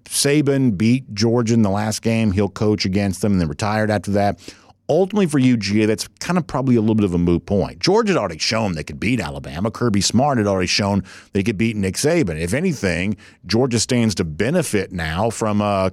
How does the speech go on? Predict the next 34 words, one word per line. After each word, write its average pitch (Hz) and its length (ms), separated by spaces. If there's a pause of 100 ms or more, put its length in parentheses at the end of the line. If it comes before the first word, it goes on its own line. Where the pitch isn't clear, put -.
college 131 400
football 98 380
landscape 127 580
that 110 100
no 117 140
longer 110 440
excludes 214 560
Alabama, - 460
or - 20
I - 40
should 135 180
say 113 160
includes 185 500 (340)
Nick 110 200
Saban 123 420
at 170 220
Alabama. 127 560 (420)
But 120 120
ultimately, 143 800
the 110 320
story 160 420
of 113 60
the 107 80
twenty 120 240
twenty-three 92 480
season, 110 680 (540)
uh, 113 480
kind 147 180
of 113 80
shows 165 500
that 123 180
Georgia's 147 440
biggest 107 480
issue 135 600